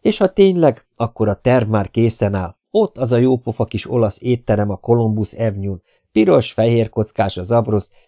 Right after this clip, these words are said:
és Chiantis üvegekbe dugva ég a sok csöpögő fehér gyertya. Álmok, vágyak, tervek,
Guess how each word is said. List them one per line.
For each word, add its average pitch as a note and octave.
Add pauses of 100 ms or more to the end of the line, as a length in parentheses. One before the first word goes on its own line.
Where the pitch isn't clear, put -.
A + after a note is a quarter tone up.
(100)
és C#3+
Chiantis C#3+
üvegekbe A#2+
dugva G#2+
ég C#3+
a A2+
sok B2+
csöpögő G#2
fehér F2+
gyertya. - (1040)
Álmok, C#3
vágyak, G#2
tervek, F#2